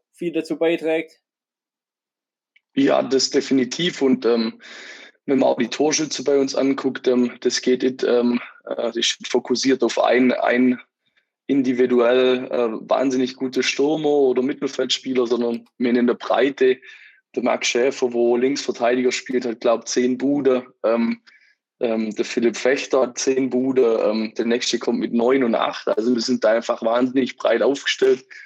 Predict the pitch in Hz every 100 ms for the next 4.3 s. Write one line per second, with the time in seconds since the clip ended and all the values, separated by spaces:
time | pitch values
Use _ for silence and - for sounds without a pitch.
0 | - - _ - 127 117 110 120 117 -
1 | 135 139 - 131 127 127 - 120 117 117
2 | 123 123 104 - 104 117 156 127 - 120
3 | 117 - 120 131 123 120 117 117 - 123
4 | 117 123 117